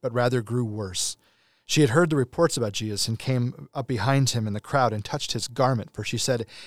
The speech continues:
'If I touch even his garments, I will be made well.' And immediately the flow of blood dried up, and she felt in her body that she was healed of her disease. And Jesus,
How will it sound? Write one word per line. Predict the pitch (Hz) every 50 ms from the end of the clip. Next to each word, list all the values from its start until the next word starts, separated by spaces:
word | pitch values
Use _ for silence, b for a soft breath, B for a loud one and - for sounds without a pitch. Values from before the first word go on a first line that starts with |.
| B
'If | B -
I | 147 131
touch | - - 190 - -
even | - 156 143 160
his | 131 139 120 120
garments, | 123 143 131 139 139 110 95 -
I | 101 101
will | 104 113
be | 107 117
made | 117 117 117 113 107
well.' | 107 113 120 120 104 98 110 b b b b b b b b
And | b 139 135
immediately | 127 120 127 143 156 151 143 117 98 107
the | 107 113
flow | - - 123 123 120
of | 120 104
blood | 98 110 107 104 101
dried | 95 107 101 104 104 98
up, | 98 107 95 - _ -
and | 127 113
she | - 113 104
felt | - - 123 123 110
in | 127 117
her | 113 117
body | 104 110 107 107 107
that | 104 -
she | - - -
was | 113 110 101
healed | 92 - 123 127 113
of | 113 107
her | - 104 98
disease. | 104 95 95 - 95 92 92 - - - b b b b b b b b b
And | b 139 135
Jesus, | 120 104 120 147 180 190 147 - 98 92 101 110 - -